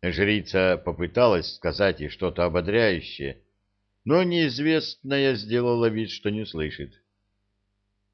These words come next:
Кавалькада не спеша ехала к воротам. Лека снедало нетерпение, но спешить было нельзя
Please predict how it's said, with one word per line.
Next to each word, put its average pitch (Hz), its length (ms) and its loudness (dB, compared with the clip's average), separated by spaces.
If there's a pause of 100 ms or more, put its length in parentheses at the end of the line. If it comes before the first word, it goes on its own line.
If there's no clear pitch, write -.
(120)
Кавалькада 135 640 6
не 151 160 -2
спеша 131 380 0
ехала 104 540 2
к - 80 -10
воротам. 67 720 -4 (760)
Лека 98 680 4
снедало 95 520 2
нетерпение, 90 960 0 (280)
но 85 160 0
спешить 87 600 -4
было 67 260 -4
нельзя 78 840 -4